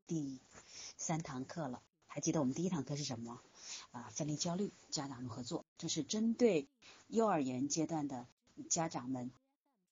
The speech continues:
就是第一次离开家，孩子独立去上幼儿园的阶段。那么第二堂课呢，我们就讲到了，啊，迎接教师节跟老师怎么，怎么沟通，对吗？今天我们第三节课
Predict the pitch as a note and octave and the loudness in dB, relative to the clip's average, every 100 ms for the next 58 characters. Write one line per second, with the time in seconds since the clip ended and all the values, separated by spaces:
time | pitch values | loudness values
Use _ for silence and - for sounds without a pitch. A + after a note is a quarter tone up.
0 | _ _ - C3+ C#3 B2 - - G#3+ A3+ | _ _ -6 -6 -4 -8 -10 -2 2 2
1 | - - B2 C#3 - C3 D#3 C#3+ - - | 2 2 2 0 -2 -4 -2 -2 -6 -8
2 | - C#3 D3 C3+ E3 G#3+ F#3 E3+ E3 E3 | -6 -6 -4 -2 0 0 0 0 0 0
3 | C3+ B2+ A2+ B2 A#2+ C3 A#2 - - - | 0 -2 -4 -6 -6 -6 -8 -10 -14 -12
4 | - - - F3+ D#3+ D#3 F#3+ F#3 E3+ - | -12 -12 -8 -2 -2 0 0 2 2 -2
5 | - - - - D#3 C#3 - F3+ E3 C#3+ | -8 -16 -14 -8 -2 -2 -2 -2 0 -2
6 | C#3 C3 C#3+ E3 C#3 B2 C#3+ C#3+ C3+ - | -4 -6 -4 -2 -4 -4 -6 -4 -4 -6
7 | - - - B2+ C3 - - _ _ _ | -16 -18 -16 -12 -12 -12 -18 _ _ _
8 | - D#3+ D#3+ E3+ D#3 E3+ - C#3 C#3 A#2 | -4 -2 0 -2 -2 -2 -4 -8 -8 -10
9 | - - F3 F#3 F#3 - _ _ _ - | -10 -2 2 2 -2 -12 _ _ _ -20
10 | - _ - B2 A2 - A#3+ F3+ B2 - | -20 _ -2 -2 -2 0 2 2 0 -4
11 | - A2+ B2 C3 C3+ C#3+ C3+ - F#3 G3+ | -10 -8 -6 -6 -6 -6 -8 -4 -2 -2
12 | - _ - - - - _ F3+ F3+ D#3 | -6 _ -20 -20 -20 -20 _ -2 0 0
13 | B2+ D3 F3 D#3+ B2 - C3 | 0 -2 -2 -4 -8 -8 -12